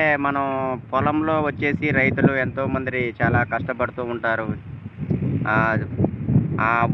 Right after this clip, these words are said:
ఉదయం నుంచి సాయంత్రం వరకు అయితే చాలా కష్టపడుతూ ఉంటారు. ఒక్కోసారి వచ్చేసి ఈ విష జంతువులు అనేవి, ఈ తేళ్ళు ఒకటి, పాములు ఒకటి,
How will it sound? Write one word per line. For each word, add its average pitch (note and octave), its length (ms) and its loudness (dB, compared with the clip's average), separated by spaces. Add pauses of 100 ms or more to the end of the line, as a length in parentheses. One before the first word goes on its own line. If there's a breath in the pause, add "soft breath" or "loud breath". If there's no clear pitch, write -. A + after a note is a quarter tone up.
ఉదయం C3 260 2
నుంచి B2+ 180 0 (100)
సాయంత్రం C3 440 2
వరకు B2 240 2
అయితే C3 160 -2 (100)
చాలా A#2+ 200 2 (100)
కష్టపడుతూ C3 560 0
ఉంటారు. A#2+ 280 -2 (120)
ఒక్కోసారి D3 1000 4
వచ్చేసి C3+ 440 -2 (320)
ఈ - 20 0 (140)
విష A2 120 -2 (140)
జంతువులు C3+ 420 4
అనేవి, B2 400 2 (1080)
ఈ G#2+ 40 0 (460)
తేళ్ళు D3 380 8
ఒకటి, C3 260 2 (240)
పాములు C3 340 4
ఒకటి, B2 300 -2